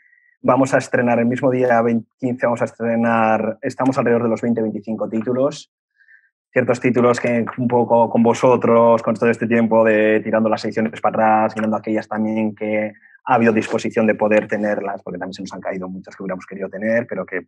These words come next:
no puede ser. Pero bueno, de aquellas que hemos creído que son más importantes y, y que son más significativas también, pues bueno, vamos a estrenar una muestra de alrededor de veinte, veinticinco títulos de películas que han pasado por, por vuestro festival. Aquí hemos aunado fuerzas,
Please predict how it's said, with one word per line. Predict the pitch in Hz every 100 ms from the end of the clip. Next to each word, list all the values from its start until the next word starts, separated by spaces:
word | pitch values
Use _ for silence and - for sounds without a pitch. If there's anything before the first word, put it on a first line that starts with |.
| _
no | 92 92 101
puede | 104 101
ser. | - 131 131 _ - - - -
Pero | 120 120
bueno, | 127 117
de | 107
aquellas | 104 120
que | -
hemos | 123 120
creído | 127 123
que | 120
son | - 120
más | 113
importantes | 120 117 110 127 120 113 117 113 117 -
y, | 117 113 113 113
y | 127 120
que | 123
son | 131
más | 135 135
significativas | 131 127 120 110 107 131 123 117 107
también, | 113 123 127 156 - _ _ - _ _
pues | 123
bueno, | 131 113
vamos | 117 120
a | 120
estrenar | 135 131 127
una | 127
muestra | 123 123 131
de |
alrededor | 117 117 123
de | 120
veinte, | 123 123
veinticinco | 120 113 127 120 117
títulos | 131 135 135 156 156 _
de | 117 131
películas | 139 110 107 117
que | -
han | 107
pasado | 104 117
por, | 104 101 95 87 90 _ _ _ _ _ _ _ _ _ _ _ _
por | 120
vuestro | 104 110
festival. | 101 120 110 120
Aquí | 113 117
hemos | 110 117
aunado | 113 110 113
fuerzas, | 110 165 160 147 156